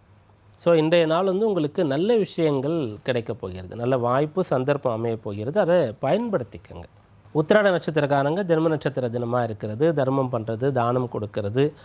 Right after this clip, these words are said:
ஆசி பெறுவது, ஆலயத்துல அர்ச்சனை செய்து கொள்வது, இது போன்ற விஷயங்களை கடைபிடிக்கலாம்.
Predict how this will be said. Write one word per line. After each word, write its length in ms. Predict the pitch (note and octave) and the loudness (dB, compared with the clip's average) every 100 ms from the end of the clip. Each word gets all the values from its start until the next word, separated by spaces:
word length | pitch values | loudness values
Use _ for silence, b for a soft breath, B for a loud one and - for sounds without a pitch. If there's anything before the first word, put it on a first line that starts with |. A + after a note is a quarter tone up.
| B B | B B
ஆசி 340 | A2+ D#3 D#3+ | 2 2 0
பெறுவது, 680 | C#3 A2+ G#2+ G#2 C3+ D3+ D3 - - | -2 -2 -2 -2 0 0 -2 -12 -2
ஆலயத்துல 380 | A#2+ C#3 B2 A#2 | 2 2 0 -2
அர்ச்சனை 420 | A2 - D3 C3+ | -6 -4 0 0
செய்து 240 | B2 G#2+ | -2 -4
கொள்வது, 340 | G#2 G2+ A2+ D3 | -4 -6 -4 -2
இது 100 | C3+ | -2
போன்ற 200 | B2 A2 | -2 -2
விஷயங்களை 500 | G#2 B2 A2 G#2+ E3+ | -4 -4 -4 -4 -6
கடைபிடிக்கலாம். 640 | - G2 F#2 F2+ - - | -6 -10 -12 -14 -16 -18